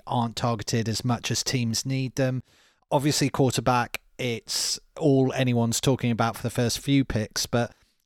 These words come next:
beyond the quarterback, where do you think the superstar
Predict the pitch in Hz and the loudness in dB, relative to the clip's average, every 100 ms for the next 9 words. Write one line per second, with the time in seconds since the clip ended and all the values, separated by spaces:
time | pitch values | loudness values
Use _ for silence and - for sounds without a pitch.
0 | _ 156 170 180 147 170 - - 117 120 | _ 4 4 4 2 0 0 -2 -2 -4
1 | - 139 151 156 160 156 147 147 - 147 | -4 2 4 4 2 0 2 0 2 0
2 | 139 135 - - - 127 - 139 - 117 | -2 -6 -12 -16 -8 -2 2 2 4 0
3 | - 127 117 113 | 2 2 2 0